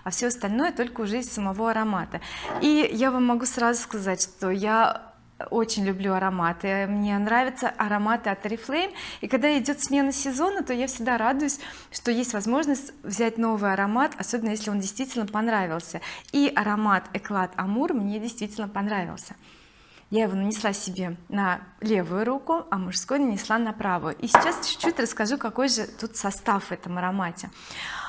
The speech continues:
Это очень легкий, чувственный аромат с нотами белой фиалки, белого ириса и драгоценного кедра.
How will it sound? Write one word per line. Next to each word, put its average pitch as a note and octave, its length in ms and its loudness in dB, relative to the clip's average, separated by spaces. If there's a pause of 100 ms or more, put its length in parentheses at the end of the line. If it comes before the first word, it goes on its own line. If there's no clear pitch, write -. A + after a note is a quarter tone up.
(120)
Это B3 680 0
очень C4+ 580 2 (160)
легкий, B3 580 2
чувственный C4 520 2
аромат A#3 580 2
с - 80 -4
нотами C4+ 400 2
белой C4 360 2
фиалки, G3 540 0
белого G#3+ 420 2
ириса E4 520 -2
и A#3+ 60 0
драгоценного C4 720 2
кедра. G3+ 580 -2